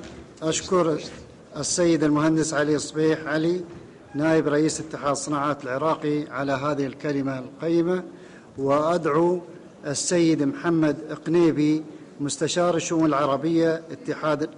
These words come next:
النقابات العالمي، لإلقاء كلمته. مشكورا.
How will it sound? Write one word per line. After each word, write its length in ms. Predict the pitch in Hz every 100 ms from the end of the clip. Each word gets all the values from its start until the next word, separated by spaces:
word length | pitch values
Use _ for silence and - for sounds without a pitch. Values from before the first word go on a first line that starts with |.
| -
النقابات 560 | 147 139 143 139 151 143
العالمي، 560 | 131 147 143 139 143 151 - - - - - -
لإلقاء 760 | 139 135 135 - 143 - 147 139
كلمته. 580 | 147 135 135 135 131
مشكورا. 440 | 135 127 - 123